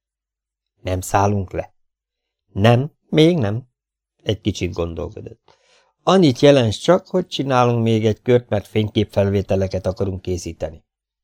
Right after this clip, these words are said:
Mark bólintott, tudomásul vette a rendelkezést, és amikor felbukkant a Hold megvilágított peremén a táborhegy,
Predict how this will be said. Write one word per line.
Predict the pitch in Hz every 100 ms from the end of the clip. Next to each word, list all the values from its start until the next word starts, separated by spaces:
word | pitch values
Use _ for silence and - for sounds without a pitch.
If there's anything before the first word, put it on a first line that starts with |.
| _ _ _ _ _ _ _ _ _ _ _ -
Mark | 175 185 160
bólintott, | 95 87 92 104 98 _ - _
tudomásul | - 101 98 98 98 - 98
vette | 101 - 101
a |
rendelkezést, | 101 101 107 101 107 120 127
és | - -
amikor | 160 160 151
felbukkant | - 202 147 - 117 110
a | 98
Hold | 127 123
megvilágított | 101 110 95 92 92 98 92 -
peremén | 104 104 190 92
a | 165
táborhegy, | - 117 139 131 135